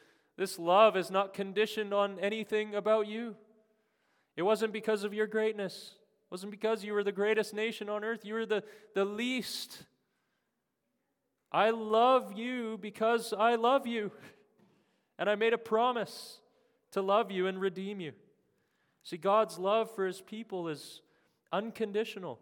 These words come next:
It's not based on anything we've done.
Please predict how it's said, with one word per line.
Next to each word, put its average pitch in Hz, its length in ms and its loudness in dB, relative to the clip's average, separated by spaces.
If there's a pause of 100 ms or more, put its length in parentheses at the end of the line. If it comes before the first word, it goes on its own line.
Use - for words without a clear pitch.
(680)
It's - 100 -20
not 190 240 0
based 214 320 2
on 208 140 2
anything 214 420 -2
we've 208 220 -8
done. 208 360 -2